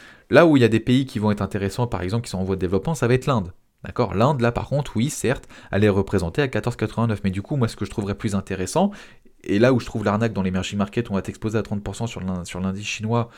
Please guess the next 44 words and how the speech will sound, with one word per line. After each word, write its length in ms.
alors 240
que 80
t'as 120
rien 180
à 80
faire 160
sur 120
l'indice 240
chinois. 360
De, 220
de 120
plus, 340
l'indice 240
chinois, 400
et 60
encore 180
une 80
fois, 100
faut 60
que 60
tu 80
te 40
rappelles 220
une 100
chose, 300
et 80
je 60
t'en 100
parle 160
assez 160
souvent, 240
je 60
te 60
parle 160
du 100
capitalisme. 640
Euh, 520
non 140
pas 160
que 40
j'aime 200
le 60
capitalisme, 520
enfin, 220